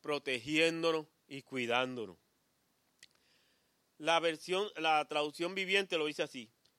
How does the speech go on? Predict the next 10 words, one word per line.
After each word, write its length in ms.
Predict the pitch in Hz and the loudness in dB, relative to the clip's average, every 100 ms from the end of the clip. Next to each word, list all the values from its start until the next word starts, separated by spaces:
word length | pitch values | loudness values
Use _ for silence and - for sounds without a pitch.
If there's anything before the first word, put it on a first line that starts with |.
| _ | _
"Si 180 | - 185 | -4 -2
el 120 | 175 | 0
Señor 380 | 180 170 175 202 | -2 0 0 2
se 140 | 220 | 4
agrada 400 | 196 190 196 196 | 6 6 6 6
de 100 | 190 | 4
nosotros, 640 | 180 165 196 196 180 139 127 _ - | 2 0 2 0 0 -4 -8 _ -4
él 160 | 170 | -2
nos 160 | 196 190 | 0 0
llevará 600 | 185 185 170 170 196 | 2 4 4 6 4